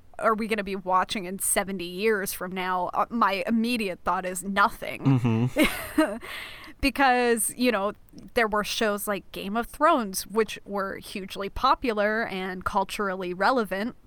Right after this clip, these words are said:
Speaker 1: but seventy years from now, looking at those effects, it's gonna be impossible to watch. I mean, they c-,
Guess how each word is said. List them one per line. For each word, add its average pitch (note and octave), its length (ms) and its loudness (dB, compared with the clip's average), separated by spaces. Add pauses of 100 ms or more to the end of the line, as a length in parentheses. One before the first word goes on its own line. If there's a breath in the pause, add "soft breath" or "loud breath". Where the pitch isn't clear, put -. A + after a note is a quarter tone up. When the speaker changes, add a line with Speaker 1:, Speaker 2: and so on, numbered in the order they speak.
Speaker 1:
but A3 240 4
seventy C4 400 2
years A3 260 -2
from G3 140 -8
now, F#3+ 180 0
looking A3+ 360 -2
at G3 100 -6
those G3+ 220 -4
effects, - 760 -2 (460)
it's A3+ 180 -2
gonna A#3+ 200 2
be A3 560 -6 (640)
impossible B3+ 580 0
to - 120 -10
watch. - 400 2 (100)
I B3 80 4
mean, B3+ 380 2
they B3+ 120 4
c-, G#3 60 -6